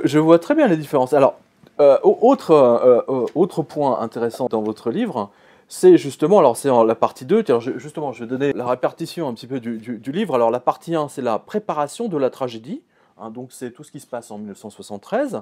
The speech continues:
La partie deux, c'est la vente de, alors, je, la vente de la France à la criée. Le processus de mille neuf cent soixante-treize ou la trahison de Jean Monnet.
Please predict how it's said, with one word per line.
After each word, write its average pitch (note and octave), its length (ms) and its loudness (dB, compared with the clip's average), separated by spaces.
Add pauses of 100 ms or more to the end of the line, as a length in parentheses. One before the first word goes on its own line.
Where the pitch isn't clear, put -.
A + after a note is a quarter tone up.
(160)
La C3 140 -2
partie A3+ 320 -6
deux, F3 280 0
c'est D#3+ 180 -8
la B2+ 140 -2
vente A3+ 440 -2
de, B2+ 140 -14 (120)
alors, G#2+ 240 -8
je, A2 140 -18 (100)
la G#2+ 120 -6
vente D3+ 420 -2
de C3+ 100 -6
la B2+ 140 -2
France G#3 460 -6
à C3+ 60 -10
la C#3 100 -12
criée. C#3 480 -10
Le C#3+ 140 -6
processus F3 520 -6
de C#3 80 -6
mille C#3 120 -8
neuf C3+ 100 -12
cent C3+ 100 -12
soixante-treize C3 580 -8
ou C#3 60 -10
la A#2+ 80 -2
trahison D3+ 480 -6
de E3+ 80 -6
Jean D3 180 -4
Monnet. B2+ 340 -8